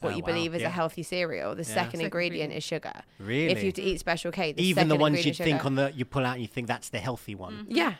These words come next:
Speaker 1: One hundred percent. The only thing that isn't gonna have sugar in it is, like, a whole grain oat, where you're literally buying a bag of oats.
Speaker 2: Yeah.
Speaker 1: Um, or things like
Speaker 3: I think that's it. <laughs>
Speaker 1: Yeah, maybe a Weetabix, I'm not sure. But I would say most things will have some kind of sugar.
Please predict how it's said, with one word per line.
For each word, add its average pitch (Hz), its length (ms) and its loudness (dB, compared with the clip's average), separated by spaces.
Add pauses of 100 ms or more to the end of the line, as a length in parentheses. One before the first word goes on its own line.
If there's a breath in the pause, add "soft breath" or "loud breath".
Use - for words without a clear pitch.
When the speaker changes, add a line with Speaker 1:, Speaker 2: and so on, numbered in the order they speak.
(320 loud breath)
Speaker 1:
One 214 60 0
hundred 233 240 0
percent. 185 420 -2
The 240 160 6
only 311 240 6
thing 233 200 2
that 185 140 4
isn't 196 180 2
gonna 185 160 2
have 180 160 0
sugar 185 320 0
in 170 100 2
it 220 200 0
is, 175 120 -2
like, 165 160 -2
a 165 40 -4
whole 190 240 4
grain 170 280 2
oat, 151 220 0
where 170 100 -2
you're 160 140 0
literally 165 300 -2
buying 151 380 0
a 151 40 -4
bag 151 380 2
of 156 200 -6
oats. - 520 -4
Speaker 2:
Yeah. 101 140 -10 (280)
Speaker 1:
Um, 156 460 2
or 156 480 -2
things 160 460 -8
like 151 560 -2 (100)
Speaker 3:
I 180 80 -8
think 170 160 -14
that's - 240 -14
it. 170 140 -8 (160)
<laughs> - 140 -20
Speaker 1:
Yeah, 165 260 0
maybe 233 400 0
a 214 80 0
Weetabix, 196 600 -6
I'm 160 120 -8
not 151 180 -6
sure. 139 340 -6
But 185 140 0
I 175 80 4
would 180 160 -2
say 175 160 -2
most 196 540 -2
things 196 340 0
will 180 100 -4
have 156 200 0
some 175 320 -2
kind 160 280 -2
of 156 80 -4
sugar. 180 540 0